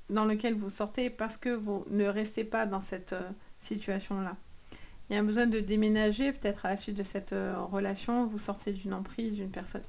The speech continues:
hyper toxique dans le passé, quelqu'un qui vous a empêché d'avancer. Dieu merci, maintenant vous avez la protection absolue. Donc, euh, pour moi, vous sortez d'une situation, d'un serpent, d'une situation dans laquelle quelque chose n'était pas très, très clair.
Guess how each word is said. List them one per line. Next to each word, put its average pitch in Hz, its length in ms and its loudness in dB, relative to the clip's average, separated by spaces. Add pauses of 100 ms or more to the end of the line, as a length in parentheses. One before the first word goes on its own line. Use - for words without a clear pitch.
hyper 208 460 -2
toxique 214 520 -4 (880)
dans 196 160 0
le 185 100 -2
passé, 202 440 -2 (440)
quelqu'un 208 360 0
qui 208 80 -2
vous 196 160 2
a 185 80 4
empêché 190 360 -2
d'avancer. 190 640 -2 (360)
Dieu 196 100 -2
merci, 196 300 -2
maintenant 202 280 4
vous 202 100 0
avez 185 140 0
la 185 120 -2
protection 196 640 -4
absolue. 220 580 -2 (640)
Donc, 208 360 4
euh, 185 440 2 (640)
pour 233 140 0
moi, 294 160 6
vous 220 140 2
sortez 220 320 0
d'une 208 200 0
situation, 202 640 0
d'un 196 400 0
serpent, 208 520 0
d'une 196 280 2
situation 196 480 -4
dans 208 120 2
laquelle 196 520 0 (420)
quelque 202 200 -4
chose 226 160 4
n'était 190 220 0
pas 190 140 -2
très, 190 220 -4
très 196 180 -6
clair. 196 280 -4